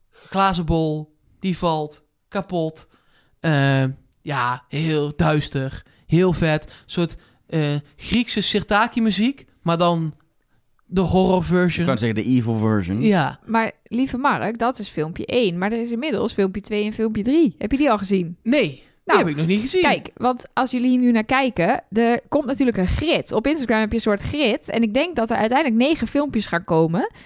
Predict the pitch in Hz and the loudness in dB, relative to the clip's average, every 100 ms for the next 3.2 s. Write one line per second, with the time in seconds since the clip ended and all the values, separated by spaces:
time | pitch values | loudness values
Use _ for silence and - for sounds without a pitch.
0 | - - 220 226 277 311 226 226 226 - | -18 -2 0 2 2 2 2 2 0 0
1 | 214 214 214 294 - 233 - 233 240 233 | 2 4 4 2 0 0 2 2 2 0
2 | - 214 180 156 147 233 262 - 269 277 | 2 2 2 2 0 0 -6 0 2 2
3 | 277 | -2